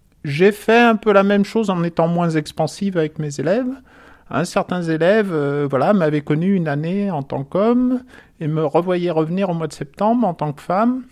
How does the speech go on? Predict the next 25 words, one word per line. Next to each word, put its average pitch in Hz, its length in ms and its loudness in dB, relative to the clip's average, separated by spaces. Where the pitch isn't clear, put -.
Alors 131 160 -4
ça - 140 -2
a - 20 2
été 208 460 0
un 226 200 4
peu 247 280 0
difficile 220 640 0
pour 190 460 -4
eux, 214 280 0
pour... 165 280 -6
Il 143 80 2
y - 20 2
a 180 40 2
eu 190 80 -2
quelques 175 320 0
messieurs 196 560 0
encore, 208 480 0
euh, 175 80 -4
au 143 100 0
mois 175 180 2
de - 80 -14
septembre, 208 640 2
octobre, 202 360 -2
puis - 140 -2
après, 220 380 2